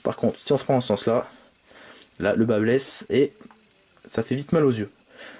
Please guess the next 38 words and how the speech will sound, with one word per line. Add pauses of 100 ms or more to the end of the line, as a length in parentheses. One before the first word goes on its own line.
(140)
Pour
ça
que (180)
je
recommande
plus
de
la
tenir (140)
dans
ce
sens-là. (1080)
Donc, (1200)
voilà. (580)
En
même
temps,
je
vais
pas
vous
montrer
la
connectivité. (140)
Donc
cette
tablette
est
connectée
au
Wi-Fi, (300)
enfin
utilise (340)
en
tout
cas
le
Wi-Fi.